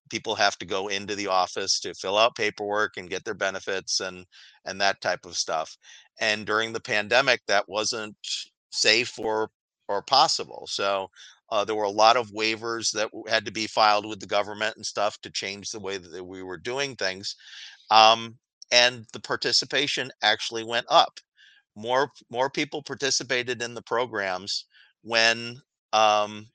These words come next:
when they didn't have to go into the office, because for people who are,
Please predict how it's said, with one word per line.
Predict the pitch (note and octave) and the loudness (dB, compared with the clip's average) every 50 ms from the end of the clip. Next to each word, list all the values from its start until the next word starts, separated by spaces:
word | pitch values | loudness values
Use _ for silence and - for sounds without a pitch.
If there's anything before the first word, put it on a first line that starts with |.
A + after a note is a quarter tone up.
| _ _ _ _ | _ _ _ _
when | A2+ A#2 A#2 | 0 0 2
they | A#2 A2+ | 2 0
didn't | G#2 F2+ A#2+ B2 B2 B2+ - | 0 2 0 0 0 -2 -8
have | A2+ A2+ A2+ A2+ - | -2 -2 0 -2 -2
to | - A2+ | -8 -8
go | F#2+ A2+ G#2+ A2 | -6 -4 -4 -4
into | G#2 G#2+ A2+ G#2 G#2+ | -4 -8 -8 -10 -10
the | F#2+ A2 A2+ | -8 -4 2
office, | A#2 C3 C3+ C3 - - - - - - _ | 2 2 2 2 -2 -16 -14 -12 -12 -12 _
because | - G2 - A2+ A2+ A2 - - - - - - _ _ _ | -14 -6 -4 -4 -2 -2 -4 -6 -8 -14 -20 -20 _ _ _
for | - C3+ B2 | -6 -6 -4
people | _ - D#3 D3 C#3 - D#3 C#3+ C#3+ C#3+ C#3+ D3 - _ | _ -4 -4 -4 -2 0 0 2 2 0 -2 -4 -10 _
who | - C#3 C3 C3 C3 B2 A#2+ | -20 -14 -10 -10 -8 -4 -2
are, | A2+ A2+ A#2 A#2 A#2 A#2 A#2 B2 | 0 2 2 4 2 2 0 -4